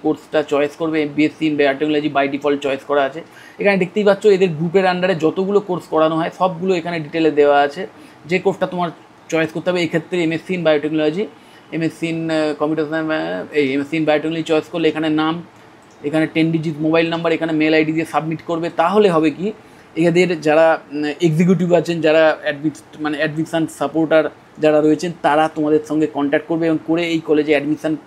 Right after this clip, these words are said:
ক্রাইটেরিয়া টোটাল দিয়ে দেবে এবং এই কোর্সের যে ফিস সেইগুলো সম্বন্ধে ডিটেল পেয়ে যাবে, কী কী স্কলারশিপ পেতে পারো বা এদের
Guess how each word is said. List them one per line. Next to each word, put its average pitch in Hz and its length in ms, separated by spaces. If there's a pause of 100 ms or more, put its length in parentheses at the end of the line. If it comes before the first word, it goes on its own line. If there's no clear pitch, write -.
(140)
ক্রাইটেরিয়া 147 520 (560)
টোটাল 170 300
দিয়ে 156 320
দেবে 185 180
এবং 180 240 (140)
এই 180 260
কোর্সের 170 380
যে 170 100 (100)
ফিস 190 320
সেইগুলো 156 320
সম্বন্ধে 165 320
ডিটেল 156 320
পেয়ে 165 220
যাবে, 165 220 (240)
কী 160 120
কী 196 120
স্কলারশিপ 180 580
পেতে 165 200
পারো 160 240 (500)
বা 165 80
এদের 170 280